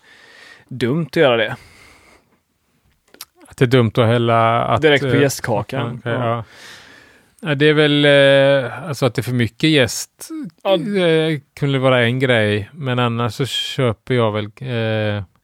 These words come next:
Speaker 2: ditt och Kalles argument också, att, eh, att inte... Jag, för, för mig, jag ser också f-, för mycket risker med att tvätta och, eh, och hålla på.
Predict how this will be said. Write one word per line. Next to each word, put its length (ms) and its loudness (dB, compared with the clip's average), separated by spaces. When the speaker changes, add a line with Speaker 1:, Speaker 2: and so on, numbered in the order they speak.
Speaker 2:
ditt 340 -8
och 80 -10
Kalles 380 -6
argument 420 -4
också, 300 -4
att, 420 -6
eh, 680 -2
att 180 -8
inte... 460 -6
Jag, 160 -4
för, 120 -12
för 160 -8
mig, 300 2
jag 140 4
ser 200 2
också 260 0
f-, 380 -8
för 220 -2
mycket 500 -2
risker 540 -2
med 260 0
att 80 -4
tvätta 680 -2
och, 480 -10
eh, 360 -4
och 160 -8
hålla 200 0
på. 260 -4